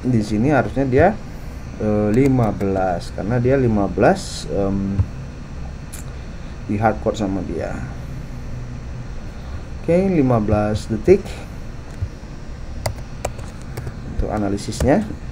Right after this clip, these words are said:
<clears throat> Dan apakah domain yang digunakan malware untuk ngedownload another binary? Nah, biasanya kalau ngedownload ini pakai yang namanya get ya.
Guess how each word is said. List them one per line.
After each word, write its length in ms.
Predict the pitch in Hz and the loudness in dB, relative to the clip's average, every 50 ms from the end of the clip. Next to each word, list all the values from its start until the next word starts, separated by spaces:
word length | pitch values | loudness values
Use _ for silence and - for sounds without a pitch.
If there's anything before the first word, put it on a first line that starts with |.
| - - - - - - | -10 -10 -10 8 12 12
<clears throat> 400 | 226 226 - - - - 147 139 | 12 12 12 12 12 12 12 12
Dan 200 | - 170 233 240 226 - - - - - - - - - - - - - - - - - | 10 10 10 8 2 -2 -4 -8 -10 -10 -10 -8 -8 -6 -6 -8 -8 -8 -10 -10 2 4
apakah 400 | - 135 - - 156 190 214 202 | 4 6 6 6 8 8 8 8
domain 400 | 156 135 131 127 135 151 175 185 | 10 10 10 10 8 6 6 6
yang 160 | 175 156 139 | 6 6 6
digunakan 400 | 127 110 110 113 117 117 110 120 | 4 4 4 4 4 6 6 6
malware 480 | 120 113 110 107 107 104 107 131 156 127 | 4 6 6 6 6 6 6 6 6 6
untuk 320 | 131 123 123 135 123 131 | 4 4 2 2 4 4
ngedownload 480 | 131 120 101 107 101 104 117 139 139 - | 4 4 4 4 4 4 4 2 4 4
another 480 | 113 113 107 104 101 101 120 127 131 - - - - - | 4 4 4 2 4 4 4 4 4 -2 -6 -8 0 2
binary? 480 | 110 104 104 101 101 101 101 110 101 90 - - - - - - - - - - - - - - - - | 4 4 4 4 2 2 2 0 -2 -2 -4 -8 -8 -8 -10 -8 -8 -8 -8 -8 -10 -10 -10 -8 -4 -2
Nah, 80 | 110 104 101 | 0 0 2
biasanya 320 | 98 107 113 139 170 170 | 2 4 4 4 6 8
kalau 240 | 170 156 147 139 135 | 10 10 10 10 8
ngedownload 400 | 131 120 117 113 117 113 113 - | 8 8 8 8 8 6 4 4
ini 400 | 117 147 196 180 123 131 147 156 | 2 2 4 4 6 6 6 4
pakai 480 | - - - 101 95 - 147 165 143 127 | 4 6 6 6 6 6 4 6 6 6
yang 160 | 123 117 110 | 6 6 4
namanya 320 | 104 98 98 104 113 135 | 4 4 4 4 4 4
get 400 | 165 147 123 123 139 135 131 - | 4 6 8 10 12 12 10 8
ya. 240 | - 92 95 120 151 | 6 6 6 6 6